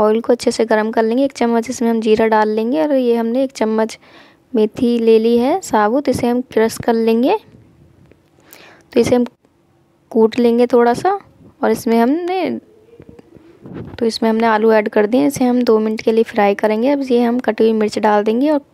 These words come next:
और ग्रेट की हुई अदरक ऐड कर देंगे। अदरक डालने से बहुत ही अच्छा टेस्ट आता है। एक चम्मच नमक ले लिया है, आधी चम्मच हमने लाल मिर्ची पाउडर ले लिया, एक चम्मच हल्दी पाउडर, एक चम्मच coriander powder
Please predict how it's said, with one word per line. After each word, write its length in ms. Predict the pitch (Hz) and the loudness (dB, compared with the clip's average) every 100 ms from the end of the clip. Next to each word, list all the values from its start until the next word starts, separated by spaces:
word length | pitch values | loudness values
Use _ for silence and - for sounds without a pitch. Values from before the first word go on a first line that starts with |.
| - _ - _ _ _ _ | -20 _ -20 _ _ _ _
और 220 | 214 214 | 0 0
ग्रेट 300 | 208 214 214 | 2 2 2
की 140 | - 233 | 2 4
हुई 220 | 226 247 | 4 4
अदरक 400 | 285 247 214 208 | 2 2 0 0
ऐड 200 | 208 202 | -2 -2
कर 200 | 208 202 | -4 -4
देंगे। 220 | 196 202 | -2 0
अदरक 280 | 220 226 233 | 0 0 -2
डालने 220 | 233 220 233 | -2 -2 -4
से 120 | 240 | -2
बहुत 200 | 220 214 | 0 2
ही 40 | |
अच्छा 240 | 226 - 233 | 0 -2 -4
टेस्ट 380 | - 208 - | 0 -2 0
आता 240 | 226 214 233 | 0 0 -2
है। 220 | 240 359 - _ - - - _ - | -2 -4 -6 _ -20 -20 -20 _ -2
एक 100 | 233 | 0
चम्मच 320 | 247 247 240 233 | 2 0 0 0
नमक 280 | 214 226 | 2 0
ले 120 | 247 233 | 0 2
लिया 220 | 233 247 | 2 2
है, 180 | 277 311 | 2 0
आधी 220 | 233 240 | 2 0
चम्मच 380 | - 233 233 240 | -2 -2 0 0
हमने 140 | 233 | 0
लाल 220 | 226 208 | 2 0
मिर्ची 240 | 214 220 233 | 0 -2 0
पाउडर 260 | 226 226 240 | 0 0 0
ले 60 | |
लिया, 200 | 226 247 | 2 2
एक 140 | 254 240 | 0 -2
चम्मच 340 | 233 226 226 | -2 0 0
हल्दी 240 | 220 214 | 2 2
पाउडर, 340 | 233 226 226 262 | 2 2 2 2
एक 120 | 247 | 2
चम्मच 500 | - 226 226 262 - | 0 -2 0 -2 -4
coriander 520 | - 220 208 220 240 | -2 0 0 -2 -4
powder 520 | 233 240 226 226 285 | -2 0 2 2 0